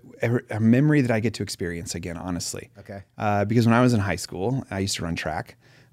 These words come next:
Speaker 1: Uh, and, uh, I used to be really fast when I was a lot less heavy. Um,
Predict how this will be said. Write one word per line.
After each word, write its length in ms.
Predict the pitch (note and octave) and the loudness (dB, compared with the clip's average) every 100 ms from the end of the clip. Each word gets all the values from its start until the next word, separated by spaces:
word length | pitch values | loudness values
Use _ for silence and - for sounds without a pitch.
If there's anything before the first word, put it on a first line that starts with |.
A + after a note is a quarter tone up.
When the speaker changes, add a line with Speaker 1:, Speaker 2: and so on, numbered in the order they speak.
| - | -2
Speaker 1:
Uh, 400 | G#2 G2 F#2 F#2+ | 0 0 -2 -6
and, 480 | - F#2+ F#2+ G2 G2+ | -6 -6 -4 -2 -2
uh, 600 | G#2 - F#2+ F#2 F#2 F2 - | -4 -6 -6 -4 -4 -6 -6
I 100 | G2+ | -4
used 340 | G2 B2 - | 2 2 2
to 60 | A2 | -2
be 120 | G2+ | -2
really 220 | F#2 D#2+ | 0 -4
fast 560 | - - D#2 G2 - - | -6 -8 -8 -8 -8 -8
when 180 | F#2 F2 | -6 -4
I 120 | F2+ | -2
was 200 | F#2 F2+ - | -4 -6 -6
a 100 | F#2 | -6
lot 320 | F2+ F#2 - | -4 -6 -8
less 220 | F2+ - | -12 -10
heavy. 320 | - D#2 F#2 - - - _ - | -12 -10 -10 -12 -20 -20 _ -6
Um, 400 | G2 F#2 F2+ | -2 -2 -2